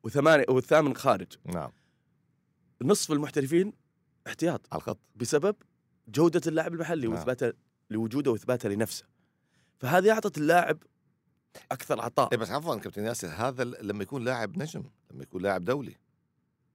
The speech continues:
Speaker 2: هذا اللي يثبت نفسه.
Speaker 1: لا، في بعضهم بعد هذا الموضوع حص-، أو وصلوا إلى ال-، إلى
Speaker 2: نعم.
Speaker 1: النجومية. أعطيك مثال. فراس البريكان مهاجم المنتخب السعودي في،
Speaker 2: مم.
Speaker 1: في كأس العالم.
Speaker 2: مم.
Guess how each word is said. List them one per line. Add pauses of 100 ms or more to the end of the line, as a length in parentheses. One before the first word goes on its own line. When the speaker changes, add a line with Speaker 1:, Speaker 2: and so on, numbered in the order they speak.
Speaker 2:
هذا
اللي
يثبت
نفسه.
Speaker 1:
لا،
في
بعضهم
بعد
هذا
الموضوع
حص-،
أو
وصلوا
إلى
ال-، (340)
إلى
Speaker 2:
نعم.
Speaker 1:
النجومية. (180)
أعطيك
مثال. (1120)
فراس
البريكان (240)
مهاجم
المنتخب
السعودي
في،
Speaker 2:
مم. (180)
Speaker 1:
في
كأس
العالم. (260)
Speaker 2:
مم.